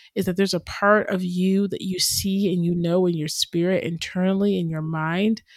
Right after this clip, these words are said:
that you struggle to get out into the world, that you struggle to get out into reality, because as you try to do these things, you, you face these mental and emotional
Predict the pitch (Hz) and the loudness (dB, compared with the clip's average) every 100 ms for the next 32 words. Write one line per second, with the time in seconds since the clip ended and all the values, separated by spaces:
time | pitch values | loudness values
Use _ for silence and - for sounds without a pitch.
0 | - - - _ - 180 170 170 196 190 | -20 -20 -20 _ -4 -2 0 -2 -6 -6
1 | 185 - - - - - 180 175 170 175 | -4 -4 -4 -4 -6 -4 -2 0 2 2
2 | 175 180 175 175 170 190 196 _ _ - | 2 0 -4 -2 -2 -4 -10 _ _ -8
3 | - 180 - 175 165 - _ - 180 196 | -6 -6 -6 -6 -6 -10 _ 0 0 -2
4 | - - 226 180 - 180 165 175 165 165 | -6 -8 -6 -6 -4 -4 -4 -2 -2 -2
5 | 156 - - - _ _ _ _ - 185 | -4 -6 -12 -20 _ _ _ _ -4 -2
6 | 175 - - 190 196 185 180 175 - 165 | 0 -2 0 2 2 2 0 0 -2 -2
7 | 117 185 - 180 170 156 151 180 196 175 | -2 -2 -2 0 0 0 0 2 2 2
8 | 165 175 - - - - - 175 196 175 | 0 -2 -8 -20 -20 -10 -4 -2 0 0
9 | 165 - - 180 190 - 180 - - 165 | -2 -8 -2 0 2 0 -4 -4 0 0
10 | 185 190 185 180 170 - 160 160 202 208 | 0 -2 -2 -2 -2 -4 -4 -2 -2 -2
11 | 185 170 - 185 175 175 - 170 170 - | -4 -4 -8 -6 -4 -4 -4 -2 -2 -2
12 | 180 - 175 175 - 190 175 160 165 - | -2 0 0 0 2 2 2 0 -2 -2
13 | 165 | -4